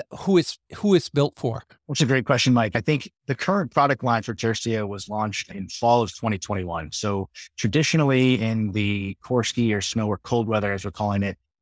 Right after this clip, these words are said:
Speaker 2: pallets and the life cycles of products are, are eighteen months to twenty-four months, and sometimes longer if you're building a franchise piece. So we are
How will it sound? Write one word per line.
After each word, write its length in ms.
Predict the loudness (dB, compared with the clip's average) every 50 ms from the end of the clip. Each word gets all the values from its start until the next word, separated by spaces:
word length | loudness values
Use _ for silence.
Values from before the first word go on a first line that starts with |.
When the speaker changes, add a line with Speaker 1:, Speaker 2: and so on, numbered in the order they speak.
| _ _
Speaker 2:
pallets 380 | 2 2 4 4 2 0 0 -2
and 80 | 0
the 40 | 2
life 200 | 2 2 2 0
cycles 320 | 0 -2 -2 -2 -4 -6 -8
of 100 | -6 -2
products 380 | 0 0 0 0 -4 -6 -4
are, 240 | -2 -2 -2 -4 -6
are 240 | -6 -6 -4 -4 -4 0
eighteen 340 | 0 0 0 0 -2 -2 -2
months 240 | -2 -4 -6 -8 -10
to 100 | -12 -12
twenty-four 460 | -4 -2 -2 -2 -2 -4 -4 -6 -4
months, 220 | -4 -6 -8 -8
and 100 | -10 -6
sometimes 420 | -2 -2 -2 0 0 0 0 0 0
longer 320 | -2 -2 -2 -4 -6 -8
if 140 | -8 -6 -8
you're 80 | -8
building 240 | -6 -6 -8 -8 -8
a 40 | -10
franchise 480 | -6 -4 -4 -4 -4 -4 -4 -6 -6 -6
piece. 400 | -8 -8 -8 -6 -6 -8 -12 -12 _ _ _ _ _ _ _ _
So 340 | 0 2 2 2 2 0 0 -2
we 360 | -2 0 2 4 4 4 4
are 480 | 6 6 6 6 6 6 4 4 2